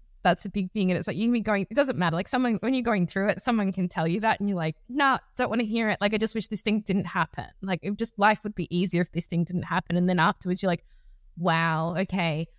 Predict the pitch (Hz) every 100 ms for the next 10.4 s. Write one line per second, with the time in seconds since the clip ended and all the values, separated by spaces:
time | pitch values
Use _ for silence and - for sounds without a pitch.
0 | - 190 202 190 185 202 220 208 190 -
1 | 185 202 226 - 214 165 165 175 190 -
2 | 208 185 214 196 - 185 180 190 208 -
3 | 190 156 139 247 233 208 185 - 240 214
4 | 208 202 190 165 - 185 180 151 95 85
5 | 95 - 196 180 180 165 180 - 185 190
6 | - - 214 - 220 196 208 - 190 185
7 | 180 185 185 185 175 180 - 185 190 180
8 | - 190 170 196 214 233 226 208 - 180
9 | - 185 180 190 - 165 - 185 185 180
10 | 180 185 175 180